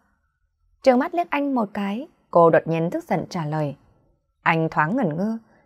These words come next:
rồi đột nhiên cất tiếng cười to. Không nghĩ tới em ở Vancouver lại được hoan nghênh như thế nha cô bé.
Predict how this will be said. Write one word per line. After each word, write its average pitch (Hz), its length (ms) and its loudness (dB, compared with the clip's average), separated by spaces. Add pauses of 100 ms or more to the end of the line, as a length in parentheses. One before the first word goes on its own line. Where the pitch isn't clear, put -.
rồi 214 280 4
đột 208 180 2
nhiên 262 200 -2
cất 330 180 -4
tiếng 214 320 -4
cười 151 220 2
to. 202 280 -10 (840)
Không 147 260 2
nghĩ 147 120 2
tới 151 320 2
em 170 160 0
ở 143 80 0
Vancouver 151 600 0
lại 147 80 0
được 147 160 -2
hoan 156 180 -4
nghênh 156 180 -2
như 156 100 -2
thế 151 140 -6
nha 160 220 -6
cô 151 100 -2
bé. 151 240 -4